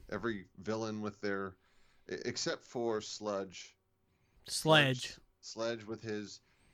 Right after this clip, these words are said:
Speaker 1: finite amount of the bounty that he had on his ship. He had a certain amount. But with Rita, she had all this clay, and she could just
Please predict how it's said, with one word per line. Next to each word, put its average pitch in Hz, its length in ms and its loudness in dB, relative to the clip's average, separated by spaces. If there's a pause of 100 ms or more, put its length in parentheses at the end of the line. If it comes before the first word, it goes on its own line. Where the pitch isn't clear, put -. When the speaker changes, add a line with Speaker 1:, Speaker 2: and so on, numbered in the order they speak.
(360)
Speaker 1:
finite 120 480 -4
amount 104 420 -8
of 92 260 -8 (300)
the 95 100 -4
bounty 107 440 -4
that 95 180 -6
he 95 80 -6
had 95 160 -4
on 95 140 -8
his 87 100 -12
ship. - 380 -6 (480)
He 110 80 -4
had 107 80 -2
a 98 60 -2
certain - 360 -4
amount. 101 320 -4 (720)
But 98 220 0
with 92 160 -4
Rita, 107 240 2
she 101 200 -2
had 95 160 -2
all 98 120 0
this 98 240 -6 (360)
clay, 98 440 -2
and 92 120 -8
she 104 160 -8
could 98 200 -6
just 92 260 -4